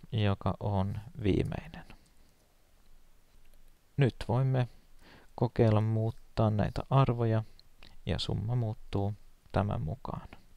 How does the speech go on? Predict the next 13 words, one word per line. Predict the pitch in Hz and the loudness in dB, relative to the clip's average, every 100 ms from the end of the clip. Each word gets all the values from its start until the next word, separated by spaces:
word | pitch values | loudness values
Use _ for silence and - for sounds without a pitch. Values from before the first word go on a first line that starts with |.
| - - - - - - - - - - _ _ _ - - - - - - - - - - - - - - - - - - - - - - | -20 -20 -20 -20 -20 -20 -20 -20 -20 -20 _ _ _ -20 -20 -20 -20 -20 -20 -20 -20 -20 -20 -18 -16 -16 -18 -20 -20 -20 -20 -20 -20 -18 2
Ja | 131 | 4
tämän | 120 85 - | 6 2 0
alapuolelle | - 131 131 120 120 117 113 - - - | 2 2 2 2 4 6 4 0 -10 -8
kirjoitamme | - - 80 - 113 120 117 - - | -4 0 2 4 2 2 -2 -4 0
keskiarvon. | - 113 - - 73 - - - - - - - - - - - - - - _ _ _ - - - - - - _ _ - - - - - - - - | 6 6 4 0 0 0 -2 -8 -14 -18 -20 -20 -20 -20 -20 -20 -20 -20 -20 _ _ _ -20 -20 -20 -20 -20 -20 _ _ -20 -20 -18 -16 -16 -18 -20 -10
Ja | - - | -6 -2
samalla | - - 123 143 | 0 0 0 2
tavalla | 127 113 104 104 107 - - | 4 4 4 2 0 -6 -6
voimme | 110 120 135 | -2 2 2
määritellä | 113 104 104 - 104 101 - | 4 4 4 4 4 2 0
tämän | - 98 95 104 - | 0 2 0 -2 -6
alueen. | 104 98 104 - - - - - - - - - - - - | -2 0 -2 -6 -8 -12 -18 -20 -20 -18 -18 -16 -18 -18 -6
Jos | 104 123 139 - - | 6 8 8 2 -4